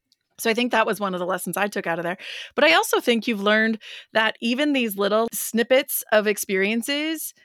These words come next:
benefited you in ways that may not be profitable in the front end. So I talk, I mean, I don't really talk about it on this podcast, but I had a lot of little entrepreneurial things too. Everything from, like, M L Ms to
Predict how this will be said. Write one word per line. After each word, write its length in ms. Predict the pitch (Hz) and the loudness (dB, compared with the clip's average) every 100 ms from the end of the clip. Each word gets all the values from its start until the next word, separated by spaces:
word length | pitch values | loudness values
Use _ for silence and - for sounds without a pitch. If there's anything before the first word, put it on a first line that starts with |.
| _ | _
benefited 600 | 190 226 240 240 254 254 | 0 2 2 2 0 0
you 300 | 233 262 277 226 | -2 -2 -2 -2
in 140 | 233 | 0
ways 300 | 208 208 214 | 2 0 0
that 160 | 214 196 | -2 0
may 220 | 196 196 | -2 0
not 200 | 196 190 | -2 -2
be 80 | 196 | -6
profitable 640 | - 151 - 202 208 208 | -6 -6 -6 -4 -2 -2
in 80 | 196 | -2
the 60 | |
front 260 | 180 175 175 | -2 -4 -4
end. 300 | 247 302 320 | -4 -6 -6
So 240 | - 233 202 | 0 2 4
I 140 | 208 | 2
talk, 360 | 247 240 226 - 202 | 2 2 0 0 0
I 80 | |
mean, 160 | 208 190 | 2 2
I 60 | 175 | 2
don't 200 | 185 196 | 0 2
really 220 | 233 196 | 2 2
talk 200 | 160 - | -2 -4
about 160 | 175 | -2
it 60 | 175 | -2
on 80 | 170 | -4
this 80 | 175 | -2
podcast, 380 | - 175 170 175 | -2 0 0 0
but 100 | 202 | 0
I 80 | 202 | 0
had 360 | 202 196 196 - | 2 2 2 0
a 60 | 196 | 2
lot 240 | 185 185 | 2 2
of 140 | 180 | 0
little 260 | 175 190 190 | -2 -2 0
entrepreneurial 680 | 185 180 196 185 175 180 175 | 0 -2 -4 -4 -2 -2 -2
things 280 | 180 175 - | -2 -4 -4
too. 180 | 196 190 | 0 0
Everything 360 | 226 233 233 | 0 0 -2
from, 160 | 208 196 | -2 -2
like, 200 | 185 - | -2 -4
M 140 | 190 190 | -4 -2
L 160 | 175 226 | 0 0
Ms 540 | 269 262 247 233 - | 0 2 0 -2 -4
to 500 | - 202 190 190 180 | -4 2 4 4 0